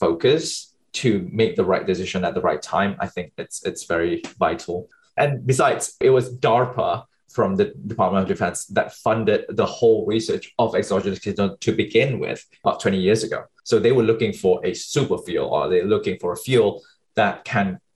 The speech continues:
essentially support these operators at long and demanding missions. And then from then on, it sort of evolved, and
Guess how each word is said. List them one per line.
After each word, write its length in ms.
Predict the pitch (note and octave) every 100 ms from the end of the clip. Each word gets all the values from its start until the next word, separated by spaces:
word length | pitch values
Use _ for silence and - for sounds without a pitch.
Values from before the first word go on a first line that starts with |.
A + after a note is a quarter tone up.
| _ -
essentially 500 | B2+ A#2+ G#2+ A2+ G2
support 580 | - - - A2 G2+ -
these 260 | - F#2+ F#2
operators 680 | - - F#2+ F2 F2 E2+ -
at 160 | F2 -
long 440 | G#2+ F#2 F2 - - _ -
and 140 | - F#2
demanding 480 | F#2 G2+ A2+ F#2+
missions. 400 | - - - F#2+ _ -
And 100 | G2
then 80 | A2
from 320 | A2 A#2 G2+
then 240 | G2 A#2+ A#2+
on, 200 | G2+ F#2+
it 120 | D#2+
sort 220 | - -
of 60 | - _ _ -
evolved, 760 | A#2 A2 G#2+ G2+ G2 G2 -
and 220 | F#2+ F2